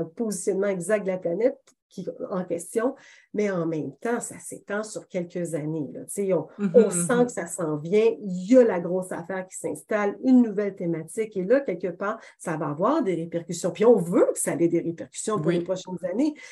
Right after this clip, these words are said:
Speaker 1: parce que ça nous remet sur notre chemin. Ça nous remet dans le rôle unique qu'on est venu vivre. Mais d'être capable de comprendre ce qui se passe et de voir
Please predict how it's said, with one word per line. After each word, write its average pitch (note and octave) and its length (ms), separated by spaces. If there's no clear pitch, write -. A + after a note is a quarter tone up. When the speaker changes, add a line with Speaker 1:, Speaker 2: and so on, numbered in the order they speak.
Speaker 1:
parce - 200
que F#3 120
ça F3 220
nous F3+ 260
remet F3 380
sur F3 260
notre D#3 200
chemin. - 240
Ça - 160
nous F3 160
remet F#3+ 400
dans D#3+ 220
le D3+ 340
rôle G#3+ 640
unique A3 760
qu'on E3 240
est D#3 60
venu D#3+ 180
vivre. C#3+ 280
Mais F3 180
d'être G3 280
capable C#4 500
de E3+ 200
comprendre B3 640
ce - 80
qui - 80
se - 160
passe G#3 320
et F#3+ 60
de F#3 160
voir B3 560